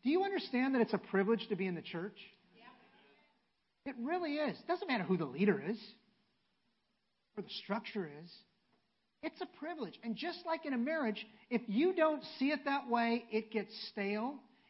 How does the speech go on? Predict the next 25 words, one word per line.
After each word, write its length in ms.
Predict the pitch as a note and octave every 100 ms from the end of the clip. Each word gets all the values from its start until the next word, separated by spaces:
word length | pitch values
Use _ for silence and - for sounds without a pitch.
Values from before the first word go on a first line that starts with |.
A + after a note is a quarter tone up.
| -
and 160 | G3+
you 60 | G3
start 300 | - G#3 G3+
looking 280 | G3+ A#3 B3
at 100 | A#3+
the 100 | A3
other 140 | G#3+
person 340 | G#3 G#3 G#3 F#3
and 100 | E3
all 120 | F3+
their 140 | G#3+ -
faults, 320 | F#3 D#3+ E3+ - - - _ -
and 140 | F#3+
you 40 | F#3
become 320 | F#3 G#3 G#3
more 180 | G3 F#3
of 80 |
a 120 | D#3+ D#3
have 260 | G3+ G#3 G#3
to 120 | A3+ G3
and 120 | D#3
a 40 | -
taker 300 | G3 F#3 A#3+ C#4 - _ _ -
than 100 | F3+
a 140 | E3